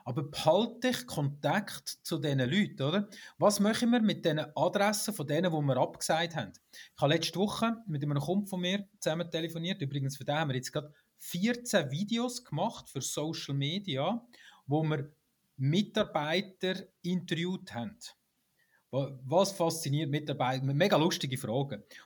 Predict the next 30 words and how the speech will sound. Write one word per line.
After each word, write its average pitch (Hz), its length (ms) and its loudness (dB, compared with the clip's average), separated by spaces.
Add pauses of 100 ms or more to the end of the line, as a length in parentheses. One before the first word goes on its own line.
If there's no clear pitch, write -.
Und 143 180 -2
die 233 100 6
spiele 220 300 0
ich 226 60 4
mir 214 100 4
auf 190 100 -2
Social 165 380 0
Media. 156 260 -4
Das - 180 -6
hat 202 120 2
aber, - 200 2
das 180 180 -2
ist 180 120 -4
genau 170 460 2
Employer 170 460 2
Branding 240 420 2
dann 185 160 0
wieder, 110 340 -2
oder? 240 220 -2 (160)
Äh, 170 140 -2
von 165 80 -6
einer, 175 200 -4
äh, 165 200 -4
von 175 120 -4
einer 170 160 -2
Art. 190 300 2 (640)
Und 170 360 2 (800)
der 160 160 4
hat 180 100 4
gesagt, 190 460 2